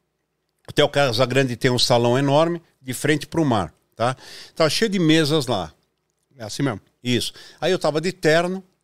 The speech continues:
Speaker 1: peruca, chapéu, óculos escuro e bengala. E, e iria ser apresentado como um, um economista, doutorado em Harvard, formado em economia em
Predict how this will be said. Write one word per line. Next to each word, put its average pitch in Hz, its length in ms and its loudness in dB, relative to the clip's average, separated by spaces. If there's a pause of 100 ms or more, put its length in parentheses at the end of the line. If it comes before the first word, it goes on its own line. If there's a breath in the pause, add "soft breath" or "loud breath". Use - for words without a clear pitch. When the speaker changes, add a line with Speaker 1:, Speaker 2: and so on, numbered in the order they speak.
(160)
Speaker 1:
peruca, 175 540 0 (220)
chapéu, 160 580 -2
óculos 147 340 0
escuro 156 320 -2
e 160 40 2
bengala. 143 580 -2 (600)
E, 190 880 -2
e 185 40 -2
iria 196 240 2
ser - 160 0
apresentado 180 800 0
como 185 240 -2
um, 143 960 0
um 131 40 -4
economista, 147 640 0
doutorado 123 540 -2
em 151 100 -2
Harvard, 120 560 -2
formado 117 480 -4
em 117 60 -4
economia 113 640 -6
em 92 500 -8